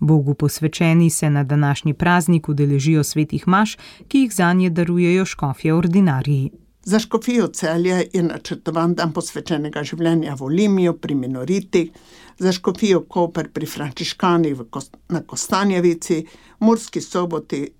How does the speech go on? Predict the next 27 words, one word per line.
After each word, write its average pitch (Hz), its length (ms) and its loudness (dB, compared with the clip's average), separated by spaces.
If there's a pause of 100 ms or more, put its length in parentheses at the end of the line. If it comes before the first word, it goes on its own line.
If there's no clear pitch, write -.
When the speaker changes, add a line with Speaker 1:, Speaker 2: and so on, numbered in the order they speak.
(160)
Speaker 2:
v 151 180 -8
Stolnici, 190 840 -2 (480)
mariborski 175 720 0
nadškofiji 160 640 -2
v 151 120 -8
župniji 151 420 -2
Radlje 170 440 -2
ob 165 160 -8
Dravi 156 460 -2 (720)
in 180 80 4
v 160 140 -2
ljubljanski 190 520 0
nadškofiji 160 720 -2
pri - 180 -6
frančiškanih 147 840 -4
v 117 160 -14
Šiški 226 560 0 (420)
ter 160 220 0
v 139 160 -6
novomeški 180 680 -2
škofiji 151 760 -2
v 160 100 -6
župniji 156 400 0
svetega 131 560 -8
Lenarta 139 560 -2
pri - 240 -10
frančiškanih. 131 960 -4